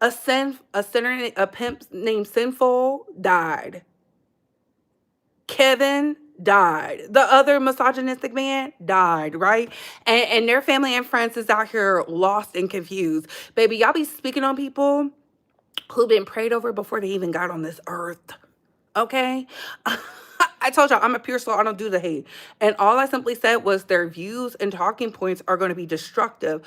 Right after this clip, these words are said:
for the community. I said that six years ago. Boom, here we are six years later.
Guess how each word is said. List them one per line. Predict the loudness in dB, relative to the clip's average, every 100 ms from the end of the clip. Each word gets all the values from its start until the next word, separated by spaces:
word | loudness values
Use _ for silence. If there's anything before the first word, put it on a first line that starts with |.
| -18 _
for | 0 2
the | 0
community. | -2 -2 -2 -2 -4 -4
I | -6
said | -6 -6 -4
that | -4 -4
six | -8 -10 -8
years | -6 -6
ago. | -4 -2 -2 -4 -6
Boom, | -2 -2 -4
here | -4 -4
we | -2
are | 2 2 2
six | -2 -12 -6
years | -6 -4
later. | -4 -2 -2 -4 -6 -6 -8